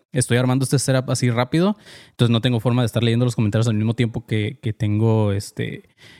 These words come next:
este episodio que lo estoy llevando, pero pronto voy a, a,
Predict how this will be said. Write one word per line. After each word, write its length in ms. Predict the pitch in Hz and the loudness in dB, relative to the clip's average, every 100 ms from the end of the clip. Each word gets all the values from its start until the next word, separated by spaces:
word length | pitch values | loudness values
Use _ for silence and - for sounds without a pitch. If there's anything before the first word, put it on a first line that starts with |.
| - | -4
este 240 | 110 - | -2 -2
episodio 400 | 127 117 120 151 | -2 0 0 0
que 80 | 123 | -2
lo 60 | 101 | -4
estoy 240 | - 104 | -4 -2
llevando, 400 | 110 110 123 190 | 0 0 0 0
pero 760 | - 131 113 107 107 104 104 - | 0 0 2 2 2 0 -2 0
pronto 260 | 120 113 123 | 0 0 0
voy 180 | 117 | 0
a, 240 | 120 117 110 | 0 -2 -4
a, 440 | 139 110 104 104 | -4 -2 -2 -4